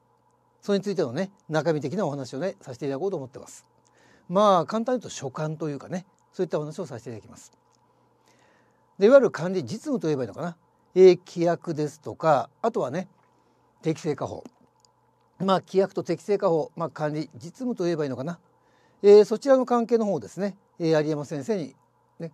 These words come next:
お話をしていただきます。えー、そして、設備、会計、会計設備ですね。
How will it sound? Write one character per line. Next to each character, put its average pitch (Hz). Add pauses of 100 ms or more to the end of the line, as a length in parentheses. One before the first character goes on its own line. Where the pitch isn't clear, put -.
(140)
お 147
話 139
を 156
し -
て 143
い 123
た 120
だ 107
き 107
ま 95
す。 - (1200)
え 196
ー、 226
そ 262
し -
て、 226 (580)
設 175
備、 117
会 139
計、 117
会 147
計 135
設 127
備 -
で -
す -
ね。 160